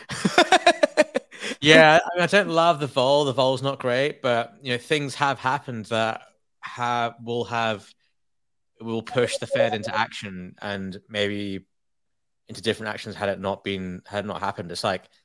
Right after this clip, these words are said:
Speaker 2: it's like Mando was saying, "It's so bad, it's good." And in a way, he's right.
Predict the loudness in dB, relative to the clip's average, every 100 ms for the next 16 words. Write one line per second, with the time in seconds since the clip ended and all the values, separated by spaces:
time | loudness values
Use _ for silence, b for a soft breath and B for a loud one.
0 | _ _ -2 0 4 6 6 4 4 2
1 | 2 -4 -2 0 2 4 2 0 -4 -2
2 | -2 -2 -8 -14 _ _ _ _ _ -4
3 | 0 2 2 0 -2 -2 -4 -6 -6 -6
4 | -6 -6 -8 -10 -14 -8 -4 -4 -2 0
5 | 2 2 0 -2 -2 -2 -2 -4 -6 -8
6 | -10 -4 0 0 -2